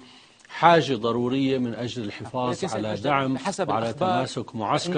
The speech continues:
Speaker 2: فإن،
Speaker 1: الأفنجليكان.
Speaker 2: فإن، فإن إدارة
Speaker 1: نعم.
Speaker 2: ترامب، آه، تعارض حتى الآن موضوع الضم، طالبت من الإسرائيليين التمهل، وهناك حتى خلافات داخل، آه، الائتلاف الحكومي بين نتنياهو وغانتس.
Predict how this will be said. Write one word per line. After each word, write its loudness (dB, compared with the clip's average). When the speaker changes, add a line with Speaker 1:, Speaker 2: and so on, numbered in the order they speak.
Speaker 2:
فإن، -6
Speaker 1:
الأفنجليكان. -6
Speaker 2:
فإن، -20
فإن -4
إدارة 2
Speaker 1:
نعم. -4
Speaker 2:
ترامب، -2
آه، -2
تعارض 2
حتى -4
الآن 0
موضوع 0
الضم، 0
طالبت -2
من -4
الإسرائيليين -4
التمهل، -2
وهناك -2
حتى -4
خلافات 0
داخل، 0
آه، 0
الائتلاف -2
الحكومي -4
بين -2
نتنياهو -2
وغانتس. -2